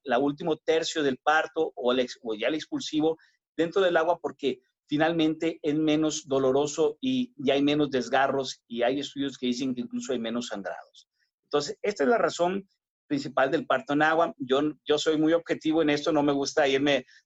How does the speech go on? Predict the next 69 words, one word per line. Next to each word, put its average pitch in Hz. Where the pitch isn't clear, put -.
a 120
estos 127
que 139
de 123
repente 135
dicen, 139
"No, 151
es -
que 151
el 127
niño 139
nace 135
con, 110
con 120
ot-, 131
con 123
otra 131
visión 120
más 127
clara". 104
No, 165
no, 107
bueno, -
eso 101
yo 120
creo 104
que, 92
bueno, 123
por 101
lo 139
menos 147
yo 135
no 139
lo 113
sé 151
y 123
no 131
lo 131
he 117
visto. 113
Lo 127
que 120
sí -
te -
puedo 220
decir -
es -
que 175
el, 160
la 139
mamá 139
y 208
el 196
bebé 160
nacen 131
muy 147
bien. 185
Ahora, 135
¿por 156
qué 214
hay 226
tanto 254
miedo 190
con 151
la 131
pregunta 139
que 165
me 147
hacías 143